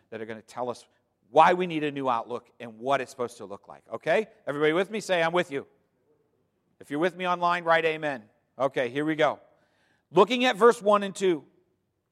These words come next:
Are you with me? Are you with me? Okay. "And you were dead in your trespasses and in sin, in which you once walked, following the course of this world,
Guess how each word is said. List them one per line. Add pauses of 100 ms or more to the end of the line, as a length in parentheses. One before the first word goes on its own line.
(800)
Are
you
with
me? (1120)
Are
you
with
me? (920)
Okay. (600)
"And
you
were
dead
in
your
trespasses (720)
and
in
sin, (960)
in
which
you
once
walked, (840)
following
the
course
of
this
world,